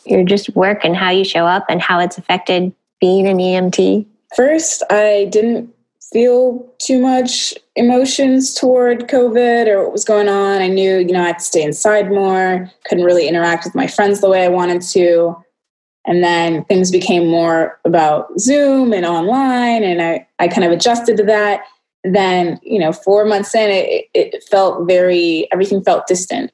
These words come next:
Speaker 2: It felt like I wasn't connected to anyone. So that was definitely tough on my mental health. I definitely had periods where I just felt sad. I didn't want to do anything. I didn't want to go to work. I didn't want to, you know, as much as I wanted to interact with people, I also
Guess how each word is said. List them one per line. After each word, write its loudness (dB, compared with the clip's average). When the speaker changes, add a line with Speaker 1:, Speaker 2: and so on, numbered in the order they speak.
Speaker 2:
It -2
felt 0
like 0
I 2
wasn't -2
connected -2
to -2
anyone. -2
So 0
that 2
was -2
definitely 0
tough -2
on 0
my 0
mental -2
health. 0
I -2
definitely 0
had -2
periods 2
where 0
I -2
just -2
felt -2
sad. 0
I 0
didn't -4
want 0
to -2
do -2
anything. -2
I -2
didn't -4
want -2
to -2
go 2
to 2
work. 0
I 2
didn't -2
want -4
to, -2
you 2
know, 2
as 0
much 2
as 0
I 2
wanted 0
to 0
interact -2
with -2
people, 0
I 2
also 0